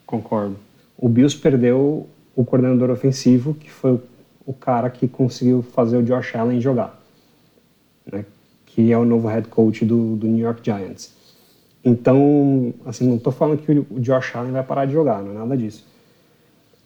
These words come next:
Mas a questão de quem tá chamando as jogadas, ela é muito importante. E a gente não sabe como que vai ser esse ataque, né?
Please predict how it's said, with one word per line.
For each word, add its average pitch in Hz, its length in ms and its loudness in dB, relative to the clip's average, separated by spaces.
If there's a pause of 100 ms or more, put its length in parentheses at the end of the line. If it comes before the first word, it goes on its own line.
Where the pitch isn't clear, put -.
Mas 117 960 2
a 120 60 -10
questão 135 360 0
de 131 100 0
quem 165 480 0
tá - 180 -6
chamando 123 320 2
as 113 80 2
jogadas, 123 380 -2
ela 135 160 -2
é 131 40 -2
muito 127 300 0
importante. 123 760 -2 (760)
E 110 880 2
a - 100 -10
gente 117 240 -4
não 151 100 2
sabe 131 300 0
como 127 280 2
que - 80 -8
vai 127 140 -2
ser 123 200 -2
esse 113 160 -4
ataque, 107 440 -6
né? 107 160 -4